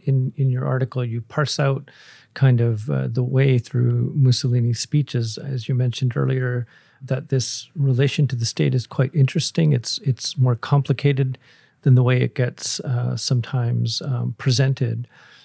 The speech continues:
And, uh, wondering if you can speak through this sort of the notion of the role of the state, or what you,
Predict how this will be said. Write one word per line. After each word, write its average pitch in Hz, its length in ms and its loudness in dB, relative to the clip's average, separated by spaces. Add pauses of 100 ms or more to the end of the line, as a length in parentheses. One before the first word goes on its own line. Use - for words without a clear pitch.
(220)
And, 127 480 2
uh, 147 360 -4
wondering 156 360 4
if 127 180 0
you 135 80 2
can 123 180 0
speak - 400 -4
through 147 260 0
this 123 200 0
sort 123 220 0
of 117 180 -4
the 131 100 2
notion 127 460 4
of 120 140 0
the 120 100 0
role 123 340 0
of 117 140 0
the 117 80 -4
state, 123 480 -2
or 120 100 -2
what 120 220 -4
you, 120 220 0